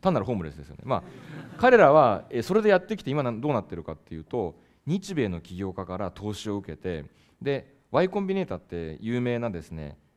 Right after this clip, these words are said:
えー、ベンチャーを育てるための、えーと、企業プログラムに合格して、で、今サンフランシスコの真ん中にオフィスを構えて、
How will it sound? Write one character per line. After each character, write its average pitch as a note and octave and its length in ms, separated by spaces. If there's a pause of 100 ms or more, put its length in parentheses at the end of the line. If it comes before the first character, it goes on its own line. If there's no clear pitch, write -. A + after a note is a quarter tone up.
え - 80
ー、 F2 40
ベ F#3 160
ン A3+ 60
チ - 80
ャ A#2 60
ー A#2 140
を B2 40
育 B2 60
て D3+ 80
る A2+ 80
た F2 100
め E2 120
の、 F#2 340 (100)
え F2 140
ー E2 40
と、 F2 120
企 A#2 160
業 D3+ 140
プ D3+ 100
ロ D3 100
グ C#3+ 100
ラ C#3 100
ム F#2 100
に D2+ 140
合 B2 200
格 A#2 280
し - 100
て、 A#2 300 (340)
で、 D#3 80
今 E3+ 140
サ E3 140
ン E3 60
フ D#3+ 120
ラ E3 80
ン D#3+ 60
シ D#3+ 40
ス - 40
コ A#2+ 60
の F2+ 60
真 F#2+ 140
ん G#2+ 60
中 G#2 160
に G2 60
オ G#2 60
フ F#2+ 100
ィ - 40
ス - 80
を D#2 60
構 F2+ 260
え D#2+ 60
て、 G#2+ 260